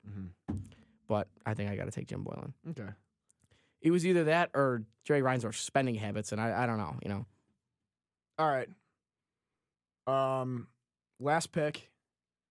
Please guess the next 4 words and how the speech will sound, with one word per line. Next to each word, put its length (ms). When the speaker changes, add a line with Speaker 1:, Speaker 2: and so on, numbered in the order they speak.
Speaker 1:
I'm 240
gonna 200
go 680
with 520